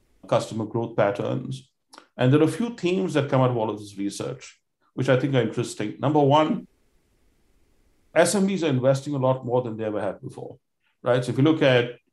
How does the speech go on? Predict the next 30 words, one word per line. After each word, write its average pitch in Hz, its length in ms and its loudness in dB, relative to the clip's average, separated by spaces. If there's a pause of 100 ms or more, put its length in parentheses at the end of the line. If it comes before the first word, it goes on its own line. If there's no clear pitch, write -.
(380)
information, 131 840 0
communication, 123 880 -4
technology, 117 920 -2 (440)
everything 151 280 2
that's 135 160 0
part 127 240 4
of 117 60 -6
a 117 40 -4
digital 117 720 -4 (300)
transformation 123 760 -2
for 110 220 -6
a - 20 -6
small 113 340 -2
business, 117 520 -8 (400)
they're 131 120 2
investing 135 420 2
in 131 80 2
it 127 120 -2
massively. 107 680 -8 (680)
Number 165 320 2
two, 185 380 4
even 180 200 -2
though 185 120 2
they're 147 160 2
investing 139 460 0
in 131 100 0
it, 123 240 -2 (240)
they 147 180 -2
are 139 160 6
really 139 880 0